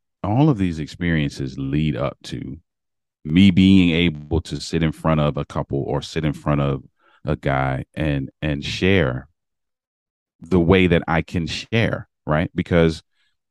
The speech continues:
I can give you a concept around communication, and maybe you grasp it, maybe you don't, but then I can give you that concept around communication, tailor it to what's happening in your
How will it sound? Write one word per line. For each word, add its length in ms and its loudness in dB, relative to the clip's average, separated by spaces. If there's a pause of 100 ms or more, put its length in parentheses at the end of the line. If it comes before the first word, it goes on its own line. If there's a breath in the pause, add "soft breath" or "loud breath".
(240)
I 120 0
can 200 0
give 220 4
you 140 6
a 40 2
concept 600 -2
around 320 -2
communication, 800 -10 (800)
and 200 8
maybe 260 8
you 180 6
grasp 460 2
it, 80 2
maybe 280 2
you 120 0
don't, 400 2 (380)
but 160 2
then 160 0
I 100 0
can 220 -6
give 240 -2
you 100 0
that 220 -2
concept 560 -4
around 340 -4
communication, 920 -8 (720)
tailor 440 4
it 180 2
to 520 0 (280)
what's 240 -2
happening 540 2
in 220 -2
your 400 2